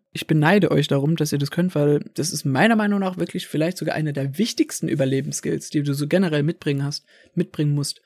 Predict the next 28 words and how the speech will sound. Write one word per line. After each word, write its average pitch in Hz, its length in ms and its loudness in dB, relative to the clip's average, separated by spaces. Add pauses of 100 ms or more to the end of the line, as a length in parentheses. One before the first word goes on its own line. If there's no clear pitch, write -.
(460)
Also 139 140 0
so 147 140 0
eine 156 80 2
körperliche 175 520 2
Grundvoraussetzung, 143 840 0
dass 143 140 -4
du - 40 -4
einfach 170 280 -4
gut 208 220 0
schlafen 202 360 -2
kannst. 143 260 -4 (380)
Da 131 100 0
bin 190 140 4
ich 175 80 -2
nämlich 175 240 0
auch - 80 0
noch 175 100 4
mega 165 280 4
gespannt, 151 340 -2
wie 143 80 0
sich 143 160 -4
das 147 160 -4
auf 135 160 -4
die 139 100 -6
ganzen 139 320 -2
Teilnehmer 175 400 2
auswirken 139 400 -2
wird. 143 160 -4